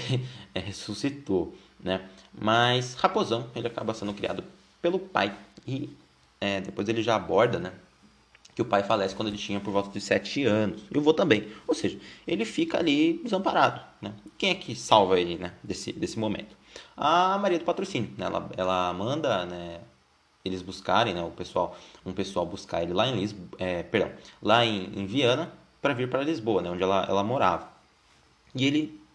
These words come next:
via-, via-, ele viaja, né, até Lisboa. E ele passa a morar com a,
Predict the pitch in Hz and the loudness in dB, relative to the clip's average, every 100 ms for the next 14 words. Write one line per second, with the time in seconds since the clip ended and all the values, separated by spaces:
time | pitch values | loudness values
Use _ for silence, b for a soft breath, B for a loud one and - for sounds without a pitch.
0 | - 196 143 160 180 - - 127 151 190 | -2 -2 0 0 0 -2 -2 2 4 2
1 | 185 - B B - 160 117 127 117 107 | -4 -12 B B 0 4 6 6 2 -2
2 | - B - - 104 131 - - - - | -4 B -4 2 2 2 -2 -6 -6 -4
3 | 196 180 196 - - 104 - - - 170 | 2 2 2 -2 -4 -4 -6 -6 -4 -4
4 | - - - 90 90 95 85 82 80 113 | -4 -16 -10 -6 -4 -4 -4 -6 -4 -6
5 | - - _ - - 95 131 - B B | -6 -18 _ -12 -4 -2 -2 -10 B B
6 | _ - 117 120 127 | _ 2 2 2 -2